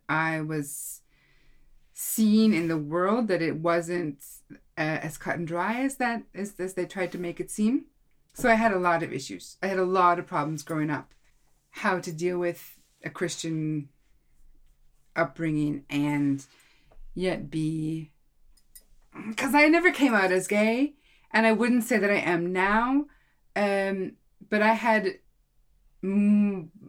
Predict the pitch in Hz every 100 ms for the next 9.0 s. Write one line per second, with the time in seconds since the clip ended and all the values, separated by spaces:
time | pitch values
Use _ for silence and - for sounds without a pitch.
0 | - - - 190 190 190 190 185 180 185
1 | 185 170 170 175 185 - 170 165 - 185
2 | 175 170 156 165 175 165 165 175 175 156
3 | 160 151 151 156 151 147 147 151 147 156
4 | _ _ _ 160 156 160 151 151 165 151
5 | 143 131 147 - _ _ _ _ _ _
6 | _ 202 202 180 170 180 160 156 143 143
7 | 165 165 151 143 - 151 123 131 - 131
8 | 131 170 160 139 - 151 135 123 123 147